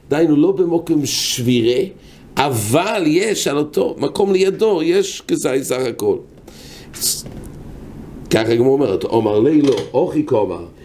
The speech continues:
אחד עצם שיש לו כזית בוסו מבחוץ, ואחד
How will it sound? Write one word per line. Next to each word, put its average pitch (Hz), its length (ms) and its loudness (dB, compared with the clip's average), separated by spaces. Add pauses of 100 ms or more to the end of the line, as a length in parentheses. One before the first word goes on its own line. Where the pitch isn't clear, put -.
(140)
אחד 170 360 4
עצם 170 320 0
שיש 147 340 0
לו 120 160 2
כזית 101 440 0
בוסו 127 320 2
מבחוץ, 117 840 0 (360)
ואחד 107 280 4